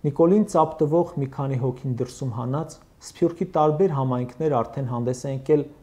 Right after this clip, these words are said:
դատապարտող հայտարարություններով։ Դատապարտում են Հայաստանում հիմնական հասարակական քաղաքական շերտերը, տարբեր մասնագիտական շրջանակներ, եկեղեցին, արվեստի, մշակույթի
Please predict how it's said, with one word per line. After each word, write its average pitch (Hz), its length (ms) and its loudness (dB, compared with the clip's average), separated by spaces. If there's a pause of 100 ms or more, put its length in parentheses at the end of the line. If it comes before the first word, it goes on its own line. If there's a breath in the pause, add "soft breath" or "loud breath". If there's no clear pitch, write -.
(100)
դատապարտող 117 680 -4
հայտարարություններով։ 104 960 -8 (540 soft breath)
Դատապարտում 139 680 2
են 160 120 0
Հայաստանում 131 540 -2 (120)
հիմնական 123 500 -2
հասարակական 110 720 -6
քաղաքական 92 600 -8
շերտերը, 95 480 -8 (420 soft breath)
տարբեր 147 380 4
մասնագիտական 117 800 -6
շրջանակներ, 107 840 -4
եկեղեցին, 139 760 0
արվեստի, 143 440 0
մշակույթի 139 540 -2